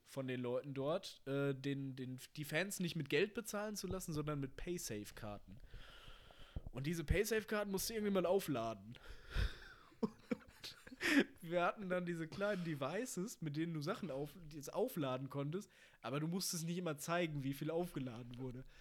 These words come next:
Und im Endeffekt, wenn der, wenn der Endkontostand zufriedenstellend war, war halt egal. Also, mal kleine Beispielrechnung.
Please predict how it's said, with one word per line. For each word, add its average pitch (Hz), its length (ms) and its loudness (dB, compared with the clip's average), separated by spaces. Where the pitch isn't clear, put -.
Und 165 180 0
im 151 120 0
Endeffekt, 180 760 4
wenn 165 240 4
der, 151 340 6
wenn 147 200 0
der 147 260 2
Endkontostand 170 1200 4
zufriedenstellend 165 1120 2
war, 147 300 0
war 127 300 2
halt 151 220 2
egal. 160 680 8
Also, 160 360 2
mal 160 180 -6
kleine 175 320 4
Beispielrechnung. 143 1080 6